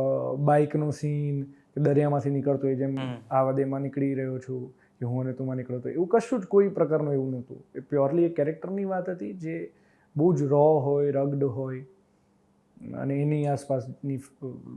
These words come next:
Speaker 1: જર્નીની ફિલ્મમાં વાત હતી. ઇન્ટરવ્યૂ ફિલ્મ કરી, એમાં બહુ જ સાધારણ દેખાતો છોકરો, બહુ જ સાધારણ પરિવારની વાત, આંટીપ્રેન્યોર કરી, સ્ત્રીઓની વાત, બહેનોની વાત, જેમાં એક પુરુષ છે જે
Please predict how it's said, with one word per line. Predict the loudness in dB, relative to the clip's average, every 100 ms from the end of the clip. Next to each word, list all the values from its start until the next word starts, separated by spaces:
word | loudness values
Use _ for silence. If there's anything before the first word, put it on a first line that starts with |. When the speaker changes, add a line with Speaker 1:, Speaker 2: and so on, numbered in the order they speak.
| -4
Speaker 1:
જર્નીની | -2 0 -2 -2 -6
ફિલ્મમાં | -6 -4 -4 -6 -8
વાત | -12 -16
હતી. | -20 -20 _ _ _ _ -2
ઇન્ટરવ્યૂ | 0 6 6 6
ફિલ્મ | 4 0 0
કરી, | 0 0
એમાં | -2 -2
બહુ | 2 2
જ |
સાધારણ | 2 2 2 0 -2
દેખાતો | -4 -4 -8 -10
છોકરો, | -10 -12 -6
બહુ | -6 -6
જ |
સાધારણ | -6 -6 -4 -4
પરિવારની | -6 -6 -6 -8 -12
વાત, | -14 -18 -10
આંટીપ્રેન્યોર | -4 -4 -4 -4 -4 -4
કરી, | -6 -6 -8
સ્ત્રીઓની | -12 _ -2 -2 0 -2
વાત, | -2 -4 -4
બહેનોની | -4 -4 -4 -4
વાત, | -6 -6
જેમાં | -4 -2 0 0
એક | -2
પુરુષ | -6 -6 -8
છે | -10 -10
જે | -6 -6 -8